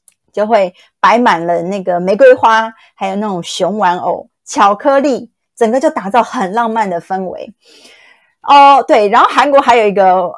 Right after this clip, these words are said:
那叫那个，台湾现在好像也有了。有一次我在一个百货，百货商店里面看到，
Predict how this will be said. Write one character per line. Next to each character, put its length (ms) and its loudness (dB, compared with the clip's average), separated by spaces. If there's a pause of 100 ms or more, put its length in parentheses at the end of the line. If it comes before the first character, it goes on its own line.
(120)
那 120 -2
叫 160 2
那 100 -2
个， 180 -2 (140)
台 200 2
湾 120 4
现 120 -2
在 60 0
好 120 2
像 120 4
也 160 0
有 180 -2
了。 100 -6
有 120 -2
一 40 -2
次 100 -8
我 160 -2
在 240 0
一 40 -4
个 440 0
百 160 -2
货， 640 2 (160)
百 240 -2
货 260 -6
商 260 -6
店 220 -4
里 120 -12
面 220 -10
看 300 -8
到， 220 -4